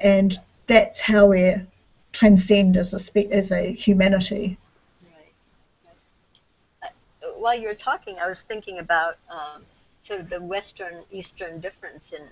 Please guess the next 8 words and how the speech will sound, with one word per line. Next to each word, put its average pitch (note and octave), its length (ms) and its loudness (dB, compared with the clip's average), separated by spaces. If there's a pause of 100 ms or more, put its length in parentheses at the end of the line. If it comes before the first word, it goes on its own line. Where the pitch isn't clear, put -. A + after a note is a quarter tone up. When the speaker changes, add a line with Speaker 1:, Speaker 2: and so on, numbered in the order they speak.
(100)
Speaker 2:
empathy, E3+ 580 -20 (300)
and F3+ 180 -16
maybe B3+ 200 -14
the G#3+ 120 -12
Western G#3+ 440 -12
approach G3 440 -16
may A#3 220 -16 (160)
have E3+ 220 -12